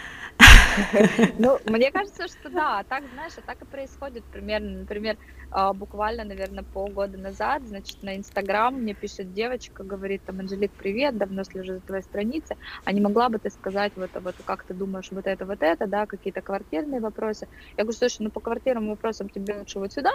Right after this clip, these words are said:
Speaker 2: написать, там вот это вот, значит, здесь лучше, а вот это вот там-то». Она говорит: «Слушай, а я вот приеду там через пару месяцев, ты не против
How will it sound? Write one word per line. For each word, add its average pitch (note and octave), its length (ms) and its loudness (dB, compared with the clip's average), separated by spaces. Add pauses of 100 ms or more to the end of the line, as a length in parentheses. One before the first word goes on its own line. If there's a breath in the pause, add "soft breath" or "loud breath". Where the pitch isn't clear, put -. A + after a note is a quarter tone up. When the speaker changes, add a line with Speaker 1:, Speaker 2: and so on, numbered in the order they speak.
Speaker 2:
написать, D#4 480 -2
там G3+ 160 -4
вот G3 100 -6
это G3+ 160 -6
вот, F#3+ 100 -10
значит, F#3 280 -12 (100)
здесь F#4+ 280 0
лучше, D#4 300 -2 (220 loud breath)
а G#3 60 -2
вот G#3+ 80 2
это C#4+ 160 2
вот G#3 160 -4
там-то». F#3 420 -6
Она G3+ 140 -10
говорит: G#3 400 -8
«Слушай, G#3 260 -4
а G3 40 -4
я C#4 160 0
вот D4+ 140 -4
приеду A3+ 360 -6
там F#3+ 160 -14
через - 200 -16
пару A3 220 0
месяцев, F#3+ 560 -12
ты G3+ 80 -6
не G#3 80 -2
против B3 280 -2